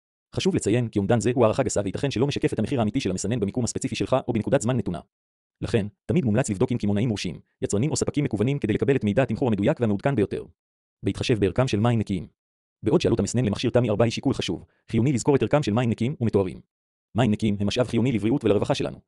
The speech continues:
והשקעה במסנן איכותי היא השקעה בבריאות הכללית שלנו. על ידי הסרת זיהומים ומזהמים, מסנן תמי ארבע מסייע להבטיח שהמים שאנו צורכים בטוחים, בריאים וללא חומרים שעלולים להזיק. סיכום. המסנן למכשיר תמי ארבע הינו רכיב אינטגרלי התורם לביצועים הכוללים ולאיכות מערכת סינון המים.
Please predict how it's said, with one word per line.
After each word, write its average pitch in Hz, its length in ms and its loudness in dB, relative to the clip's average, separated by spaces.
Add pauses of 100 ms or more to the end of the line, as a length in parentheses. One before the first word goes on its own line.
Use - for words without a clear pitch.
(140)
והשקעה 120 300 0
במסנן 107 320 0
איכותי 120 240 -4
היא 151 120 -4
השקעה 127 260 0
בבריאות 110 260 0
הכללית 110 260 0
שלנו. - 240 -8 (520)
על 110 60 -2
ידי 104 100 4
הסרת 117 260 2
זיהומים 113 340 0
ומזהמים, 104 400 0 (240)
מסנן 113 240 -2
תמי 143 180 2
ארבע 113 160 2
מסייע 135 280 2
להבטיח 101 280 0
שהמים 104 280 0
שאנו 113 180 0
צורכים 110 260 -2
בטוחים, 98 320 -4 (240)
בריאים 110 200 0
וללא 127 160 4
חומרים 120 360 0
שעלולים 104 320 2
להזיק. 98 320 -6 (520)
סיכום. 69 300 -4 (540)
המסנן 101 300 -2
למכשיר 110 260 0
תמי 107 220 4
ארבע 101 160 4
הינו 123 180 2
רכיב 131 160 -2
אינטגרלי 104 300 0
התורם 117 220 0
לביצועים 135 280 0
הכוללים 113 320 0
ולאיכות 120 260 0
מערכת 113 260 0
סינון 113 180 0
המים. 90 220 -4